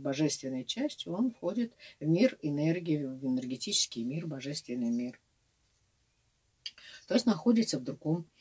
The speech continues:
измерении. Вот. Но,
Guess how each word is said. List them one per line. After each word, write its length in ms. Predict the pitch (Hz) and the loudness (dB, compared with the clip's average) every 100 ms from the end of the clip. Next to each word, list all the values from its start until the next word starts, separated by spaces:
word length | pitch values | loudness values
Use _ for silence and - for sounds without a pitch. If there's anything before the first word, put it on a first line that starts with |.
| - - | -16 -4
измерении. 920 | 151 147 131 107 117 117 113 117 110 - _ _ _ _ _ _ _ _ _ _ _ _ - - - - - - - _ _ _ _ | 0 2 2 0 2 4 2 2 -2 -12 _ _ _ _ _ _ _ _ _ _ _ _ -20 -20 -20 -20 -20 -20 -20 _ _ _ _
Вот. 480 | 156 - 131 123 - - - | -2 0 -2 -4 -6 -16 -12
Но, 300 | 175 214 | 8 12